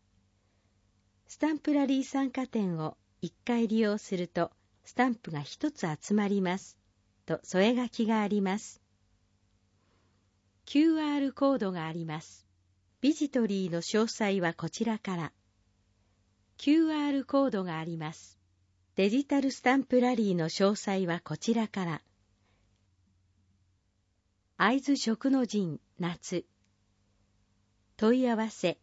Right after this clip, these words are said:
農政課。電話二三の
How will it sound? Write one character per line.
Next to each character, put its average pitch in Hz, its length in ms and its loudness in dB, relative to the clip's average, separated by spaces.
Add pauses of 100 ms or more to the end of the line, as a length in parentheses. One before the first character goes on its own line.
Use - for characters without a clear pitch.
(360)
農 196 160 4
政 247 400 -2
課。 165 220 -4 (880)
電 208 280 2
話 190 220 0 (200)
二 262 180 6
三 247 400 2
の 165 180 -2